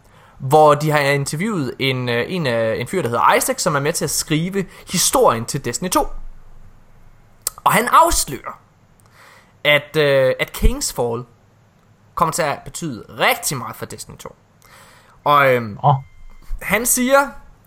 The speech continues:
Speaker 1: øh, hvad hedder det, eller han nævner, at, øhm, vi har slået barnebarnet ihjel, Crota. Vi har slået sønnen ihjel, Oryx. Hvad hedder det, men vi mangler stadigvæk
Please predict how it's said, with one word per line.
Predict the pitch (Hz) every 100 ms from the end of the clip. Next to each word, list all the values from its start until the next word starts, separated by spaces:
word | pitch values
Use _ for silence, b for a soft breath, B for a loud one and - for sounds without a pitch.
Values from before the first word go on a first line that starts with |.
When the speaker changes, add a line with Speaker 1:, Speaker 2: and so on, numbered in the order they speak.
| -
Speaker 1:
øh, | 147 143 135 131 123
hvad | 135
hedder | 143 139 135
det, | 139 127 123
eller | 131 123
han | 127
nævner, | 143 220 269
at, | 202 160 160
øhm, | 143 135 123 127 _ _ _ _ _ _ - -
vi | 143 156
har | 151
slået | 135 147 139 131
barnebarnet | 156 180 233 196 165 160 151
ihjel, | 147 165 180 -
Crota. | - 165 185 220 208 - b b b b b -
Vi | 135
har | 147
slået | 139 156 139
sønnen | - 240 240 170 143
ihjel, | 135 143 175 175 _ -
Oryx. | 143 151 190 - - - - b b b b b -
Hvad | 139 147
hedder | 139 139 135 123
det, | - 131 123 120 113 110 107 - -
men | 135 135 123 120
vi | 123
mangler | 135 247
stadigvæk | 269 208 220 226 -